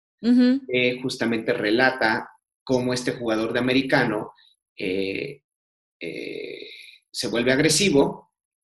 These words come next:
Speaker 2: creo que, que mata a su pareja, y
Speaker 1: Wow.
Speaker 2: después de, en el juicio y demás le hacen como estudios,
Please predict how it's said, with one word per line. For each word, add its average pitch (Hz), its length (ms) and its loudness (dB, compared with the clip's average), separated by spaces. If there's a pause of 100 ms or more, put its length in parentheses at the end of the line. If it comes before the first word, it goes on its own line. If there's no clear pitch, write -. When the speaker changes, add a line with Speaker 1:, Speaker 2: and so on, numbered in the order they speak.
(300)
Speaker 2:
creo 117 200 -4
que, 110 400 -2
que 117 80 -6
mata 110 420 0
a 101 40 -2
su 101 260 -4
pareja, 139 600 0 (420)
y 143 120 4
Speaker 1:
Wow. 123 100 4
Speaker 2:
después 139 440 2
de, 131 640 2
en 117 160 -2
el 113 100 0
juicio 160 360 6
y 135 40 6
demás 127 240 2
le 131 80 2
hacen 123 300 -2
como 110 180 -6
estudios, 123 720 2